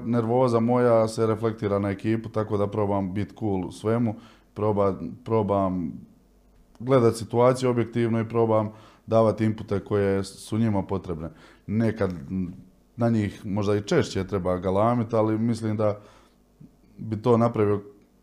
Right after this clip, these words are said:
kontraproduktivno za, za, za ekipu, izgubili bi fokus na one stvari i zadatke koje imaju, a više bi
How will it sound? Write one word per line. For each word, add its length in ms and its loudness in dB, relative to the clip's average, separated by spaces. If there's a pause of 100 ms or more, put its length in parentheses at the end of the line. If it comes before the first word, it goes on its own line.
(120)
kontraproduktivno 1300 -2
za, 200 0
za, 260 -2
za 200 -4
ekipu, 440 -2
izgubili 420 0
bi 100 -4
fokus 440 -4
na 140 -6 (360)
one 220 -2
stvari 320 2
i 40 -2
zadatke 460 -2
koje 200 -2
imaju, 380 0
a 140 2
više 340 -2
bi 280 -6